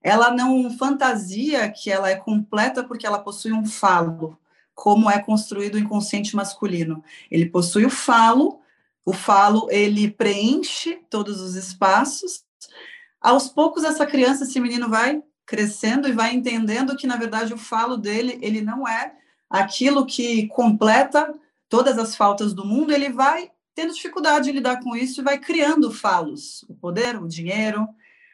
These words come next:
a busca pela, pela virilidade excessiva, distorcida, a violência contra as mulheres, são formas de conseguir se manter dentro da distorção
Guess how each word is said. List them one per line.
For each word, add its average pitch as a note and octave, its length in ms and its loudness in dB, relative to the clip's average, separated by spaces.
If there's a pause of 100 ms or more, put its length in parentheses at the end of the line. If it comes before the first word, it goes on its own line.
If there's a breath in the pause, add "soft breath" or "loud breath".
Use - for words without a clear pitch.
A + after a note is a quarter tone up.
(120 soft breath)
a - 100 0
busca G#3 460 0
pela, F#3 560 2 (280 soft breath)
pela E3+ 540 0 (140)
virilidade F#3 760 -2
excessiva, F#3+ 600 -2
distorcida, A#3+ 920 0
a G3+ 140 4
violência F#3+ 680 -2
contra G3+ 320 -6
as F3 80 -2
mulheres, F#3+ 680 0 (340 loud breath)
são A3+ 280 2
formas C#4+ 340 6
de C4+ 120 -2
conseguir C4 500 -2
se D4+ 140 -4
manter C4+ 600 -2 (200 loud breath)
dentro E4 540 2
da A#3+ 600 4
distorção C#4 1040 -2